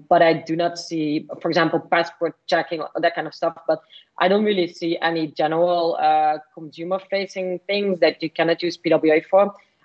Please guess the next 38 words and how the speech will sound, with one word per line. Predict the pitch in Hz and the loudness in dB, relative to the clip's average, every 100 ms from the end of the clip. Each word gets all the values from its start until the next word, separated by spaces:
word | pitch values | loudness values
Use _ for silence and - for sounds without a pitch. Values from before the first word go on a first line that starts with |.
| - | 4
I, | |
it's | 185 226 | 6 6
the | 240 | 2
same | 240 269 247 254 | 2 2 4 2
as, | 208 185 | 0 -2
as | 185 | -6
when | 185 185 | -4 -4
we | 185 | -4
went | 170 180 175 170 - | 0 0 0 -8 -10
to, | 170 160 165 | -6 -4 -2
uh, | 160 160 | -2 -4
to | 165 | -4
responsive | 165 160 - 175 175 170 160 - | -6 -4 2 2 2 -4 -4 0
websites. | 160 - 156 143 | -2 0 -2 0
I | 165 | -4
mean, | 170 | -2
there | 170 | 0
was | 175 170 | 0 0
still, | - 202 196 180 | -2 2 4 4
there | - 190 | -2 -6
was | 233 | -2
still | 320 320 | -2 -2
some | 180 | -2
people | 165 180 156 | -4 -6 -4
saying, | 185 180 | -2 0
"Hey, | 208 214 | 2 2
but | 190 180 | 4 2
I | |
can | 180 180 | 2 -4
make | 185 175 | -4 -6
just | 190 180 | -8 -10
a | 170 | -6
mobile | 190 196 185 | -2 2 4
website | 180 180 175 | 4 0 -6
and | 156 | -6
a | 156 | -4
desktop | 180 180 165 | -4 -4 -8
website." | 165 - 165 160 | -8 -6 -4 -4